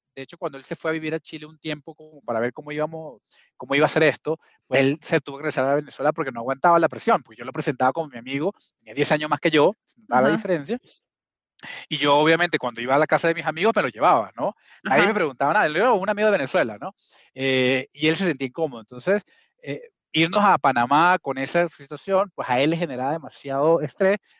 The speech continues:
Speaker 1: Además, había en ese momento, ya había muchos venezolanos en Panamá viviendo. Y, eh, y, pues, a mí también me generaba un estrés adicional, decir, bueno, ya no voy a tener esta,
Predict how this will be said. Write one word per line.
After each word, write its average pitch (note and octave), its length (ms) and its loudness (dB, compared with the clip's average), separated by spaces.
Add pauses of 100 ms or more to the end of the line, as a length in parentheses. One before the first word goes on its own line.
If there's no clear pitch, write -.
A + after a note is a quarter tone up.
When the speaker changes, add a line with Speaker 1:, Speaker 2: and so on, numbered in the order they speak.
Speaker 1:
Además, B2 260 -8
había B2+ 200 -4
en C3 60 -8
ese C#3 120 -12
momento, C3+ 220 -14
ya C3+ 40 -12
había C3 220 -8
muchos C#3+ 220 -20
venezolanos C3 340 -20
en C3+ 60 -20
Panamá A#2+ 260 -12
viviendo. F3 420 -4 (500)
Y, G3+ 520 4
eh, D3 680 6
y, E3+ 100 -2
pues, D#3 160 2
a D#3 60 4
mí D3+ 80 0
también E3 180 2
me G3 60 2
generaba D3 260 4
un E3 140 -6
estrés D#3+ 260 0
adicional, D#3+ 380 -2
decir, D3+ 180 -2
bueno, D3 240 -6
ya B2 100 -4
no C#3 100 -8
voy D#3+ 100 4
a E3+ 40 2
tener C#3+ 220 -4
esta, D#3+ 300 2